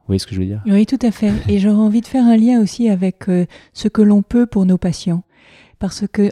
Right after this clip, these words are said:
Speaker 2: on expérimente nous-mêmes, enfin, euh, l'un et l'autre, là, d'une certaine manière, d'être dans double projet ou double casquette, d'avoir,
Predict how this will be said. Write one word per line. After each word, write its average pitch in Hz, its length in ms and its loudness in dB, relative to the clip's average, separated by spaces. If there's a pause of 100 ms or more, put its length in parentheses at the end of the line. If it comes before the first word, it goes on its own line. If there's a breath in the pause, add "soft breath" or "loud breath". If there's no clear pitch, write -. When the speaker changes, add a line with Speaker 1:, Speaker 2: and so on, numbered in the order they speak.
Speaker 2:
on 185 160 2
expérimente 202 640 0
nous-mêmes, 196 240 0
enfin, 156 220 -4
euh, 151 260 -8 (360)
l'un 175 240 2
et 196 100 6
l'autre, 247 280 0
là, 156 80 -2
d'une 151 160 -4
certaine 160 240 -4
manière, 156 280 -4
d'être 156 340 -10 (100)
dans 156 180 -10
double 160 420 -4
projet 180 340 -2
ou 190 80 0
double 175 280 0
casquette, 190 440 -6
d'avoir, 180 240 -2